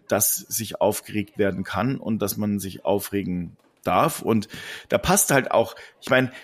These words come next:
was, wo sind wir mittlerweile? Und da, ich hab, ich, ich hab das gar nicht mehr so auf dem Schirm. Ähm, das ist ja,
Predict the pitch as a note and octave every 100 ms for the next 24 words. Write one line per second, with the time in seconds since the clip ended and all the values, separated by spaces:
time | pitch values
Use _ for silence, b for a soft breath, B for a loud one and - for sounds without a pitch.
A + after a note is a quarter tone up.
0 | B - - - - B2+ D#3+ - F#3+ G3
1 | D#3+ A#2 - G2 G2 A#2 A2+ A#2 - -
2 | A#2 C3+ - - - _ - D3 - B2
3 | A#2 B2+ C3 A#2 A#2 F#2+ G2+ - C3 G#2
4 | F#2 - G#2 G#2 G#2 - - _ - G#2+
5 | A#2 A#2 B2+